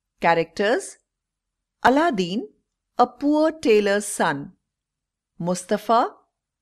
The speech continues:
Aladdin's dead father. Zarina,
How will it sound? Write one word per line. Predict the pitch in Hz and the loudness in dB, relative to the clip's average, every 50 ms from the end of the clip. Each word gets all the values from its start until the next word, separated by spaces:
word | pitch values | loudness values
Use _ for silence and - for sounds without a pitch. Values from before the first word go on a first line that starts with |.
| _ _ _ | _ _ _
Aladdin's | 220 247 269 294 330 311 226 240 233 233 240 247 254 254 - | 4 4 4 4 2 0 0 -2 -2 0 0 -2 -2 -4 -8
dead | _ - 156 - 208 226 247 254 | _ -14 -6 -2 0 0 0 0
father. | - - - - 214 190 165 143 147 147 147 156 - _ _ _ _ _ _ _ _ _ _ _ _ _ _ _ _ _ _ _ _ - | -4 -10 -2 0 2 2 2 0 0 -2 -4 -4 -6 _ _ _ _ _ _ _ _ _ _ _ _ _ _ _ _ _ _ _ _ -16
Zarina, | 143 139 156 165 165 160 160 160 165 170 180 202 359 392 | -10 0 0 0 2 0 -4 -6 -4 -2 -2 -2 -2 -4